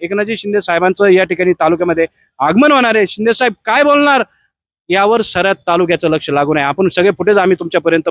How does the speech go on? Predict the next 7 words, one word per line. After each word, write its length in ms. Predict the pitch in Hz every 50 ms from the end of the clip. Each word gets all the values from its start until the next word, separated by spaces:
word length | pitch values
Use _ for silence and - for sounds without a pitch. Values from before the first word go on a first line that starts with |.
| - -
फोटो 220 | 156 - 170 165
पोहोचवण्याचा 560 | 151 - - 147 - 170 160 160 156 - 156
स-, 100 | - - -
नक्कीच, 280 | 151 147 151 - 202 180 _ _ _ _ _ -
अ, 140 | 143 151 156
प्रयत्न 380 | 147 - 175 196 214 196 262 247
करूया 300 | 247 247 240 214 165